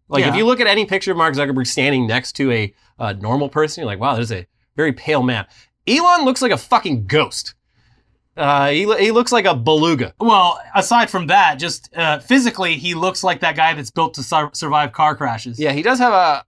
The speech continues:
Speaker 1: an interesting physique.
Speaker 2: Uh,
Speaker 1: Uh,
Speaker 2: I
Speaker 1: I
Speaker 2: saw
Speaker 1: don't
Speaker 2: it
Speaker 1: know what's
Speaker 2: compared to,
Speaker 1: going on
Speaker 2: uh,
Speaker 1: there.
Speaker 2: I, I saw it compared to, uh, drawings by Rob Liefeld. <laughs>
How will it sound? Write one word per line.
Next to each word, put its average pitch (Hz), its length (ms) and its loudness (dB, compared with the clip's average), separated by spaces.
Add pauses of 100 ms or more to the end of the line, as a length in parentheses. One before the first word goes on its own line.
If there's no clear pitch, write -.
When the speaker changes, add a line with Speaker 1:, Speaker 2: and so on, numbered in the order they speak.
Speaker 1:
an 165 120 -4
interesting 190 480 -2
physique. 131 540 -2 (200)
Speaker 2:
Uh, 135 40 -2
Speaker 1:
Uh, - 20 2 (260)
Speaker 2:
I 196 40 4
Speaker 1:
I - 40 4
Speaker 2:
saw 254 140 4
Speaker 1:
don't 277 100 4
Speaker 2:
it - 40 4
Speaker 1:
know 233 60 4
what's - 200 4
Speaker 2:
compared - 40 -10
to, - 60 0
Speaker 1:
going 151 140 4
on 165 160 4 (100)
Speaker 2:
uh, 131 60 0
Speaker 1:
there. 143 100 -2
Speaker 2:
I, 180 160 2 (140)
I 175 80 0
saw 214 200 0
it 214 60 -8
compared 190 300 -2
to, 175 100 -2
uh, 143 220 -2
drawings 160 540 -2
by 143 540 0
Rob 151 320 4
Liefeld. 165 540 2
<laughs> - 60 -20